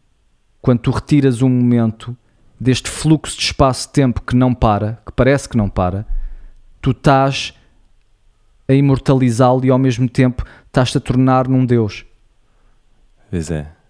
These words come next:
Speaker 1: E é, se tu olhares para a palavra, pá, é que eu adoro agora, eh, ver a, a origem das palavras.
Speaker 2: Hum. <laughs>
Speaker 1: Hoje vem do latim hoc dia, quer dizer este dia. E dia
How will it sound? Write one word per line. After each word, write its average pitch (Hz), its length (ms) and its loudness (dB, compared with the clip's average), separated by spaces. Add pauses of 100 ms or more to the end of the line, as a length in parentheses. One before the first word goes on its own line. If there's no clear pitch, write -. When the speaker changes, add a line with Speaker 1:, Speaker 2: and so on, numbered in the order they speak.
(340)
Speaker 1:
E 127 160 2
é, 135 240 2
se - 120 -10
tu - 120 0
olhares 151 260 2
para 147 120 0
a - 20 2
palavra, 143 420 2 (260)
pá, 131 100 0
é - 20 2
que - 120 -4
eu 143 80 4
adoro 135 380 4
agora, 123 240 2
eh, 117 380 -2
ver 110 320 0
a, 110 320 -4
a 110 40 2
origem 113 300 2
das 107 160 0
palavras. 80 560 -4 (420)
Speaker 2:
Hum. 90 160 -4 (420)
<laughs> 117 420 -10
Speaker 1:
Hoje 147 580 2 (340)
vem 131 280 2
do 131 100 0
latim 120 680 0 (760)
hoc 131 320 0
dia, 101 480 -2 (720)
quer 113 140 2
dizer 117 240 0
este 147 320 0
dia. 92 340 0 (1300)
E 165 120 2
dia 135 580 0